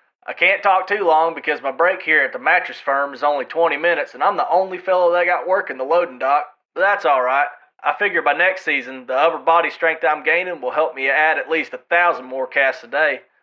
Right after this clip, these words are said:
They'll be calling me the Tungsten Terminator next season. You'll see. Anyway, I've had a few low lows this year, no doubt. I mean, losing my lower unit right out of the gate on Grand Lake during that little shotgun start incident didn't help nothing.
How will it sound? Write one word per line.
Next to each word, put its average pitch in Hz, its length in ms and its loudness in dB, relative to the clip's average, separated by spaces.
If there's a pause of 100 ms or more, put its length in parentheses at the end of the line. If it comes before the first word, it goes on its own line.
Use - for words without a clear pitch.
(340)
They'll 170 220 2
be 170 100 0
calling 156 360 2
me 170 120 0
the 139 100 -6
Tungsten 160 460 -2
Terminator 143 560 0
next 156 300 0
season. 139 340 -4 (180)
You'll 139 220 -2
see. 135 320 -6 (720)
Anyway, 160 540 2 (160)
I've 156 100 0
had 208 160 2
a 180 100 -4
few 208 220 -6
low 180 240 2
lows 175 280 0
this 135 200 -12
year, 139 420 -2
no 147 220 -2
doubt. 139 280 -2 (400)
I 139 120 0
mean, 156 360 -4
losing 180 280 -4
my 165 80 2
lower 175 280 4
unit 180 320 -2
right 175 280 4
out 170 60 2
of 147 40 -4
the 135 60 -8
gate 160 240 -2
on 147 180 0
Grand 160 340 0
Lake 143 240 -2
during 151 200 -2
that 151 180 -4
little 160 200 -4
shotgun 165 520 -2
start 180 340 2
incident 131 480 -6
didn't 135 220 -8
help 156 260 0
nothing. 127 320 -10